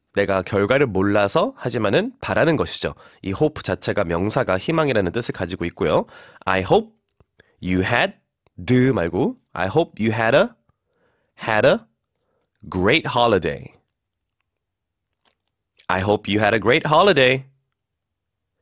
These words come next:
All right, very good. Uh, number four, 아, 정말 그랬어? 어, 정말? 아, 이 인칭으로 한번 얘기를 해볼까요? Okay, very good.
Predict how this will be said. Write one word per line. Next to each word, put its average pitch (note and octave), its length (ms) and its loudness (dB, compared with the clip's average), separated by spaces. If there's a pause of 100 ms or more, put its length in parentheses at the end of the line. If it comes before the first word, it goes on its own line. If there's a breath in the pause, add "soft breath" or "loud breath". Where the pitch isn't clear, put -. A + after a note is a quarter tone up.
(880)
All F2 100 -2
right, E2+ 180 0
very F2 280 0
good. C#2+ 260 -6 (420 loud breath)
Uh, A2 120 4
number F3+ 240 6
four, F#3 580 4 (520 loud breath)
아, D#2 520 -6
정말 B2+ 440 2
그랬어? A2 520 0 (380)
어, E2+ 460 -2
정말? A2 480 -2 (680)
아, D#2+ 640 -4 (520)
이 A2 200 2
인칭으로 E3 480 2
한번 A2 180 2
얘기를 E2+ 220 -2
해볼까요? F#2+ 480 0 (3250 soft breath)
Okay, D#2+ 340 0
very D#2 260 0
good. B2+ 280 4